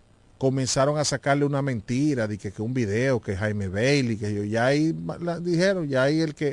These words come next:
el que puso a correr el video dijo, "No, eso es falso". Ahí entonces, no, que si es hijo de Lionel, no, que si,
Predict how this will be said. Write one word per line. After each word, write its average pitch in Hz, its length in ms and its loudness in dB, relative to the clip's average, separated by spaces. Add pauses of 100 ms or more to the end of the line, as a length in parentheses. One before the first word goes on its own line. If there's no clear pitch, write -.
el 127 100 -6
que 127 140 -6
puso 185 260 0
a 196 60 0
correr 196 220 4
el 196 40 2
video 175 260 6
dijo, 156 200 4
"No, 180 100 2
eso 175 160 0
es 143 60 -2
falso". 165 360 0 (1040)
Ahí 165 280 6
entonces, 160 400 0
no, 160 120 -2
que 151 120 -4
si 151 140 0
es 151 80 2
hijo 147 140 4
de 143 60 4
Lionel, 127 640 0 (160)
no, 151 260 2
que 160 140 -2
si, 123 560 0